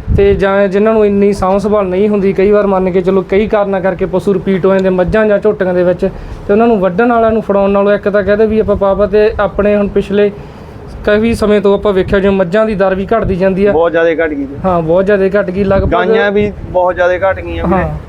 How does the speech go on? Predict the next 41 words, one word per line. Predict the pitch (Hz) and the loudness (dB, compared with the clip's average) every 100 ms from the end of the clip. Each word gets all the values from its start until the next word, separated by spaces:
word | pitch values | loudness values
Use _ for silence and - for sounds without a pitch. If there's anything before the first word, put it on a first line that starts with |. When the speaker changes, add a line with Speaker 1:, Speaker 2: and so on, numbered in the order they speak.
| - | -4
Speaker 2:
ਪਰ | 196 214 | -2 0
ਹੁਣ | 190 202 | 0 0
ਥੋੜ੍ਹਾ | 190 208 233 | 0 0 2
ਜਿਹਾ | 226 | 2
ਰੁਝਾਨ | 226 220 208 | 2 0 0
ਹੋ | 190 175 175 | -2 -6 -4
ਚੱਲਿਆ | 175 180 185 | -2 0 0
ਵੀ | 185 | 0
ਜਿਵੇਂ | 180 185 | -6 -6
ਮੰਨ | 180 180 175 | -4 -4 -4
ਕੇ | |
ਚੱਲੋ | 175 180 180 | -6 -4 -4
ਵੀ | |
ਜਿਵੇਂ | 170 180 | -6 -6
ਤੁਸੀਂ | 175 170 | -6 -6
ਵੀਡੀਓ | 160 180 226 | -4 0 0
ਪਾਉਂਦੇ | 202 185 175 170 | 0 -2 0 0
ਆ | 165 | -2
Speaker 1:
ਹੂੰ। | 160 - 196 175 | -4 -8 -4 0
Speaker 2:
ਜਾਂ | 165 165 | 0 0
ਮੰਨ | 170 170 | -2 0
ਕੇ | 170 | 0
ਚੱਲੋ | 170 175 | 0 -2
ਵੀ | 175 | -2
ਆਪਾਂ | 170 - | -4 -4
ਕੁਛ | 160 180 | -4 -2
ਵੀ | 190 208 | 0 0
ਕਰਦੇ | 180 156 160 | 0 -2 -2
ਆ | 165 | -2
ਹਨਾ, | 196 | -2
ਦੱਸਦੇ | 202 165 156 170 165 | 0 -2 -2 -4 -2
ਆ | 160 | 0
ਲੋਕਾਂ | 160 151 156 151 | 0 0 -2 -4
ਨੂੰ, | 151 - - - | -6 -10 -14 -2
ਡੁਪਲੀਕੇਟ | 170 175 175 175 | 0 2 2 0
ਦੁੱਧ | 160 165 | 0 0
ਬਾਹਲਾ | 165 175 202 | 0 0 0
ਤਿਆਰ | 185 175 | 0 -2
ਹੋਣ | 160 160 156 | -2 -4 -2
ਲੱਗ | 151 147 | 0 0
ਗਿਆ। | 147 147 | -2 -4